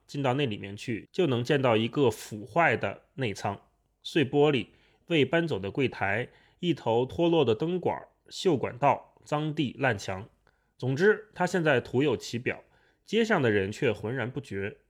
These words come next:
坐在它的台阶上聊天儿，拎着购物袋儿在它的旁边走来走去。我听见他们的嘴中不断地说百货公司如何，百货公司如何，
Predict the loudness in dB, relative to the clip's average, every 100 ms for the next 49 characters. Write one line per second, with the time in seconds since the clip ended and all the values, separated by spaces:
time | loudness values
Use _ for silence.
0 | _ -4 0 0 2 0 0 -2 -2 -2
1 | -2 -4 -4 -2 -2 -4 _ _ _ _
2 | 0 2 2 2 2 2 2 2 2 0
3 | -2 -2 -4 -6 -2 0 0 -2 -4 -6
4 | -2 -2 -4 -8 -10 -12 _ _ _ _
5 | _ _ _ _ -4 0 2 2 2 2
6 | 2 2 0 -2 -2 -2 0 2 2 0
7 | 0 0 2 0 0 -2 -2 -2 0 -2
8 | -2 -2 -2 -4 -2 -2 -4 -4 -4 -4
9 | -8